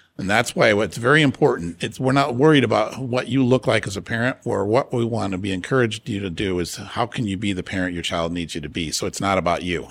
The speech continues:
it's about them. So recognize your fear and move past it. And because now that you've, now that you've decided you can move past your fear and do what needs to be done for your son, then pick up the phone and call somebody.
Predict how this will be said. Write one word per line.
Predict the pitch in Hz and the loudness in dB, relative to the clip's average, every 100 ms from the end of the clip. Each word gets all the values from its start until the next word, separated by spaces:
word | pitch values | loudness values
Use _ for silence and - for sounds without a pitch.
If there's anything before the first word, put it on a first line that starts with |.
| - | -14
it's | - | -6
about | 90 80 - | -2 0 0
them. | 95 71 - _ _ _ | -2 -4 -8 _ _ _
So | - 123 82 | -6 -4 -4
recognize | 113 117 175 226 170 160 147 156 | 0 2 2 2 4 6 4 4
your | |
fear | 131 - 143 117 | 0 2 2 2
and | 98 | 2
move | 92 87 | 0 -2
past | - 90 - | -2 -2 -2
it. | - - _ _ _ _ _ _ _ _ - | -8 -14 _ _ _ _ _ _ _ _ -2
And | 113 110 | 0 2
because | 131 151 117 | 4 4 6
now | 135 139 | 8 8
that | 131 | 6
you've, | 110 110 151 | 4 0 0
now | 123 135 | 4 6
that | 135 | 6
you've | 113 113 | 4 2
decided | 117 - 135 120 | 2 6 6 4
you | 117 | 2
can | 113 | 4
move | 117 117 | 4 6
past | 117 110 - | 4 4 0
your | |
fear | - 139 120 | 0 4 4
and | 107 | 4
do | 117 | 4
what | 101 | 4
needs | 104 107 | -2 -4
to | - | -4
be | 104 | -4
done | 98 98 | 0 0
for | 90 | -2
your | 95 87 | -2 -2
son, | - 208 135 95 - - _ _ - | 0 2 2 -2 -10 -20 _ _ 0
then | 123 117 | 2 4
pick | 139 135 | 4 4
up | - | 2
the | - | 0
phone | - 127 113 | 2 2 2
and | 95 | -2
call | - 80 | -2 -2
somebody. | - 71 60 - | -4 -6 -10 -14